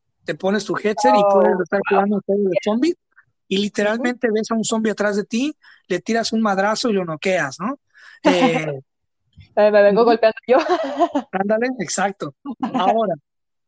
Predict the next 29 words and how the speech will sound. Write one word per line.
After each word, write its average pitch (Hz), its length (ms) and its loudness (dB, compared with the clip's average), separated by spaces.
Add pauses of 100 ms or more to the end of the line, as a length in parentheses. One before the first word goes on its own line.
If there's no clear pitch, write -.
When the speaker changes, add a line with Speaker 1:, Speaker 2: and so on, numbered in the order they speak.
(180)
Speaker 1:
he 220 160 0
ahí 220 240 -2
la 208 140 0
cosa. - 320 -4 (1040)
¿Tú 285 200 -4
crees - 340 -4 (1120)
que 269 80 -2
estamos 226 440 -4
psicológicamente 175 1040 -6
preparados 170 800 -6 (1400)
para 170 280 -2
un 196 160 0
golpe 190 320 0
así 180 200 -2
de 190 120 0
realidad? 160 340 0
O 175 40 -4
sea, 190 240 -2 (320)
¿te 208 80 0
acuerdas? 226 440 0
Ya 226 120 2
ves 226 140 -4
que 233 100 -2
nuestros 180 380 -4
padres, 202 460 -2 (320)
a 190 160 0
ellos 214 240 -2
empe-, 196 420 -4
a, 180 100 -4